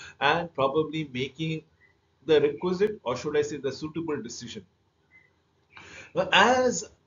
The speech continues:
a merchant, as a business houses, now what are we looking into it? We need to understand what is our inventory and how do we promote it? How do we ensure that our inventory is empty at the end of every week?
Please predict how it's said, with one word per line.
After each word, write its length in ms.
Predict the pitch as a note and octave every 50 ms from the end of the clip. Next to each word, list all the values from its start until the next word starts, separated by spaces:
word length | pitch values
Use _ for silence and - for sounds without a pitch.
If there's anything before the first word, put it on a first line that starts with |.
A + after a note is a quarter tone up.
| _ -
a 80 | F#3 G3
merchant, 840 | F3 C#3 A#2+ A#2 A#2+ B2+ C#3+ F3 G#3 G3 - - F#3+ D3+ C3 B2 - - -
as 280 | C3+ D#3 F3+ F#3+ F3+ F#3
a 100 | E3+ -
business 480 | - - C3+ D3+ C#3 D#3+ F3 D#3+ -
houses, 460 | - C#3+ C#3 C#3 A#2+ B2 B2 A#2 A#2 - _ _ _ _ _ -
now 120 | D3+ D3+
what 200 | C#3+ E3+ G3 A3
are 100 | G#3+ G3
we 180 | D#3 C#3+ F#3 F#3+ C#3 A#2+
looking 260 | B2+ - F#3+ G#3 G3
into 380 | F#3+ E3+ C3+ C3+ C3 B2+ A#2+ A2+
it? 120 | G#2 - - _ _ _ _ - B2
We 160 | D3 F#3 G#3
need 200 | F#3 F#3+ G3 -
to 140 | F#3+ F3 C#3
understand 760 | B2 B2 B2 C#3 D3 F3 F3+ - - E3+ D#3+ D#3 D3 C#3 B2+ - -
what 220 | A#2 C3+ C#3+ C#3+ D#3+
is 160 | D#3 D#3 D#3
our 180 | D3 C3+ B2+
inventory 520 | B2 B2+ C3 C3 C3 B2+ - - A#2+ A2 - C3
and 80 | C#3+
how 280 | C3+ B2 B2+ C#3+ D#3 D3+
do 80 | D#3+
we 120 | D3+ D#3+ D#3
promote 440 | - - A#2+ A#2+ C3 C#3 C#3 - B2+
it? 120 | A#2 - -
How 140 | B2 C#3+ D#3+ D#3+
do 120 | E3 D#3
we 240 | D#3 D3+ D3+ - -
ensure 380 | - C3 C3+ C3 - D#3+ D#3 D3
that 160 | C#3+ C#3 B2
our 240 | B2+ B2+ B2 A#2+ -
inventory 480 | C#3 C#3+ - D3 C#3+ C#3 - D3 D3 C#3
is 300 | - B2 B2+ B2 B2 B2
empty 400 | B2 A#2+ B2 - C#3 C3+ C3+ - - - - _ -
at 160 | A#2 B2 A#2+
the 80 | C3+ C3+
end 260 | A2+ B2+ C3+ C3+ C3+
of 140 | C3+ B2 C3+
every 360 | B2 A#2 G#2+ A#2 B2+ B2+ B2+ C3
week? 280 | G3+ A3+ F#3+ - -